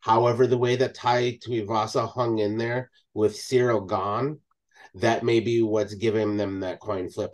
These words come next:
attitude, because we know Tai Tuivasa is a banger, and he's gonna go out there and fucking bang, look for a knockout. Whereas, uh, Pavlovich has been a fucking bear to people, just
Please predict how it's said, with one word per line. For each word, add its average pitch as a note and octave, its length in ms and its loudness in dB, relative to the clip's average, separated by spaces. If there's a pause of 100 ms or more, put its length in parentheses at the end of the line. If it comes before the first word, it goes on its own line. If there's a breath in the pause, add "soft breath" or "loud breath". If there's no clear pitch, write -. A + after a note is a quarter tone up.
attitude, F2 580 -6
because F2 420 -8 (520)
we A3+ 120 4 (160)
know D3+ 100 4
Tai C#3+ 280 2
Tuivasa A2 420 0
is F#2+ 80 -4
a G2 60 -2
banger, F#2+ 320 -6
and F#2+ 100 -4
he's G2+ 160 -4
gonna A2+ 160 -2
go A2 140 -2
out A2 120 -2
there A#2+ 120 -4
and A#2 100 -6
fucking A#2+ 300 -4
bang, G2+ 280 -2 (340)
look - 200 -6
for G2+ 140 -2
a F#2 40 -2
knockout. F2 600 -6 (1200)
Whereas, G2+ 520 0
uh, - 140 -10 (120)
Pavlovich A2+ 520 -2
has F2 120 -10
been F2 180 -8
a D#2+ 40 -12
fucking G2 720 -6
bear F#2 340 -4
to F2 80 -4
people, - 380 -10
just G2 260 -2